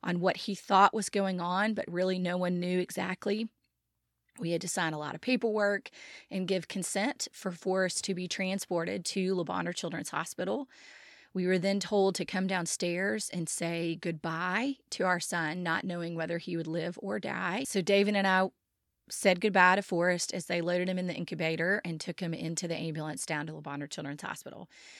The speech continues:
David followed the ambulance as I waited behind,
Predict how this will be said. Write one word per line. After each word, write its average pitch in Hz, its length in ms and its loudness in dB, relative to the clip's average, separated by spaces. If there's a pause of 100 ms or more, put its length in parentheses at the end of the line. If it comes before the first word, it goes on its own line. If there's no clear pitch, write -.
(220)
David 185 380 4
followed 180 460 4
the 185 120 -2
ambulance 175 580 -4
as 175 280 -8
I 180 460 -4
waited 175 340 0
behind, 170 680 0